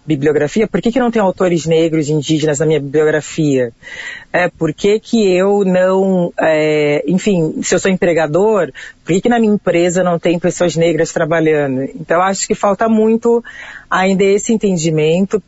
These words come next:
pra que se possa ter práticas efetivas, né? E o brasileiro, de maneira geral,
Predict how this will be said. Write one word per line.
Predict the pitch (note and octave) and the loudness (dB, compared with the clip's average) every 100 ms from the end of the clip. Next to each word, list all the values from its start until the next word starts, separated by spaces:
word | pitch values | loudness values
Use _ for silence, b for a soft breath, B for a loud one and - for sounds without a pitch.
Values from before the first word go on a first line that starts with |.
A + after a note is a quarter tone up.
| _ | _
pra | F3+ F3+ | -2 -2
que | - | -6
se | - F3+ | -8 -4
possa | F3+ F3 - | -2 0 -2
ter | F3+ F#3 | -2 -4
práticas | - F3 E3+ F#3+ - - E3+ | -2 0 0 -2 -4 -2 0
efetivas, | D#3 - D3+ - C3+ A#2+ B2 A#2 | 0 -2 -4 -2 -4 -2 -4 -2
né? | C3+ C#3+ | -2 0
E | C#3+ | 0
o | |
brasileiro, | C3+ D3 C#3 D3+ D3+ F3 | 0 0 0 2 2 2
de | D3+ D3+ | -2 0
maneira | G3 G#3 D#3 C3+ | 0 2 0 0
geral, | D3 D#3 D3+ G3 D#3 | 0 0 0 0 -2